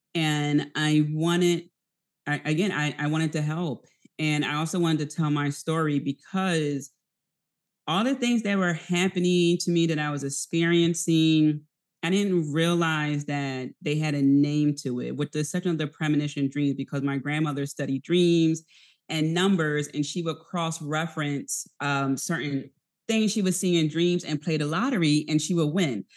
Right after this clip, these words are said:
So I knew about dreams like that and, uh, certain symbols.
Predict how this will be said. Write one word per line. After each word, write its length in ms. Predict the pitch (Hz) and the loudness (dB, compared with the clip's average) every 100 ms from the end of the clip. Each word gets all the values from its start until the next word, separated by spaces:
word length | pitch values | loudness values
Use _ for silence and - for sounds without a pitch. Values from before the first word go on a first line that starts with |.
| _ | _
So 140 | - 190 | -4 0
I 140 | 180 | 2
knew 200 | 190 208 | 4 4
about 320 | 233 196 185 | 2 0 0
dreams 720 | 165 175 165 165 165 165 160 - | 0 2 4 4 4 2 -2 -6
like 260 | 156 156 | -4 -2
that 420 | 160 151 151 147 - | 0 0 0 -2 -6
and, 260 | 147 147 147 | -6 -2 0
uh, 240 | 143 143 | -2 -4
certain 300 | 143 160 147 | -6 -4 -4
symbols. 600 | 143 196 208 156 143 143 | -4 0 2 2 -2 -6